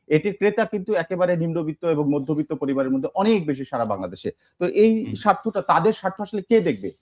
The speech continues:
Speaker 2: না, এটা বুঝতে পারছি, এটা তো, আহ, মানে, এটা নরমাল যে তাদের স্বার্থটা দেখা উচিত এবং সরকার দেখতে চায়। কিন্তু আপনি যেটা, প্রবলেমটা হলো যে আপনি চিন্তা করে দেখেন যে আমাদের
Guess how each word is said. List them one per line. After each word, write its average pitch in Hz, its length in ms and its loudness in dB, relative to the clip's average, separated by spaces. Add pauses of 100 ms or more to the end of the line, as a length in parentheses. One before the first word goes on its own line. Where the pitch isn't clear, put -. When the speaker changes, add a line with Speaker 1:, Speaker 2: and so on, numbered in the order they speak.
(1600)
Speaker 2:
না, 135 100 6
এটা 196 120 6
বুঝতে 175 260 0
পারছি, 196 300 4
এটা 156 140 -6
তো, 185 400 2
আহ, 107 200 -8
মানে, 113 220 -4 (240)
এটা 131 120 -8
নরমাল 156 400 2
যে 208 180 0
তাদের 165 300 -4
স্বার্থটা 165 440 -2
দেখা 127 280 -2
উচিত 110 240 -6 (560)
এবং 120 120 -8
সরকার 160 400 0
দেখতে 165 320 0
চায়। 85 280 -8 (440)
কিন্তু 127 180 -2
আপনি 143 280 0
যেটা, 196 220 -4
প্রবলেমটা 190 500 -2
হলো 220 180 2
যে 196 180 -2 (300)
আপনি 170 260 -4
চিন্তা 202 320 -2
করে 135 140 -2
দেখেন 113 300 -6
যে 127 100 -4
আমাদের 160 280 -2